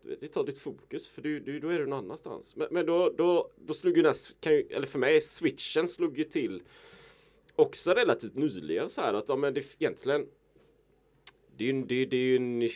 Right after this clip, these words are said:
chimär, liksom. Det är en, eh, illusion, det är en myt. Det finns ingen plan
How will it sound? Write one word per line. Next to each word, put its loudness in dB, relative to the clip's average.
chimär, 2
liksom. -10
Det -4
är 2
en, -4
eh, 2
illusion, -4
det -8
är 0
en -4
myt. -6
Det -12
finns -8
ingen 0
plan -8